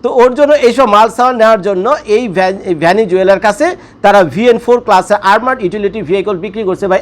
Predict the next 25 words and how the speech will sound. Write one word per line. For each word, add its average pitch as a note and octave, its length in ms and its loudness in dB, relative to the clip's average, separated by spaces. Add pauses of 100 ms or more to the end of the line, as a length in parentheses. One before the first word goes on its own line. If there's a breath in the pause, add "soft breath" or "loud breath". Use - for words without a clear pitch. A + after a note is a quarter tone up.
একটা - 360 0
দুইটা D#3+ 280 -2
না, C3+ 100 -6
বুঝছেন? E3 320 -6 (400 loud breath)
একটা D#4+ 380 0
দুইটা B3+ 240 -2
না, G#3 100 0
শত E4 640 2 (160)
শত C4 640 2
এই A#3+ 340 -4
ভিএন G3 480 -4
ফোর G3+ 160 -2
বিক্রি F#3+ 260 -8
করছে, E3+ 300 -4 (220 loud breath)
এই B3+ 160 4
গেল A#3 160 4
একটা। F#3 260 0
তারপরে A#3+ 360 0
কাহিনী G3+ 300 2
শোনেন, D#3+ 320 -2 (440 loud breath)
এরপর C4+ 460 4
ভিএন C4 400 0
ওয়ান A#3+ 380 2
এবং A#3 360 0
ভিএন A#3 280 0